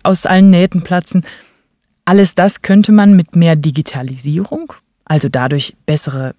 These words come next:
Nutzung von den Daten, die da sind, ja tatsächlich auch wesentlich verbessern. Und das, äh, sind alles Dinge, die auch spürbar sind für die Menschen, die in einer Stadt leben. Ich kann vielleicht mal über ein paar andere Projekte sprechen,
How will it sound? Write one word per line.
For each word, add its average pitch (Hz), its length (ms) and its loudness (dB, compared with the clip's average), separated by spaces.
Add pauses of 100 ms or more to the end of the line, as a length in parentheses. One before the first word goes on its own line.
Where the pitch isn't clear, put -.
Nutzung 170 500 2
von 151 160 -2
den 139 160 0
Daten, 185 380 0
die 156 100 -2
da 139 240 -6
sind, 202 240 0 (580)
ja 156 260 0
tatsächlich 160 540 -4
auch 151 140 -6 (140)
wesentlich 156 520 -2
verbessern. - 600 -4 (460)
Und 147 120 -4
das, 139 180 -6
äh, - 120 -16 (500)
sind 156 260 -2
alles 160 240 -2
Dinge, 185 240 4
die 170 220 0
auch 156 300 -6
spürbar 196 680 2
sind 185 240 2
für - 100 -6
die 165 80 0
Menschen, 170 320 0
die 165 80 0
in 151 80 -4
einer 147 220 -2
Stadt - 260 -6
leben. 160 280 -2 (360)
Ich - 160 -4
kann 196 240 4
vielleicht 190 320 2
mal 180 380 2
über 165 360 2
ein 165 200 0
paar 165 160 -2
andere 208 260 4
Projekte 147 460 -2
sprechen, 175 420 0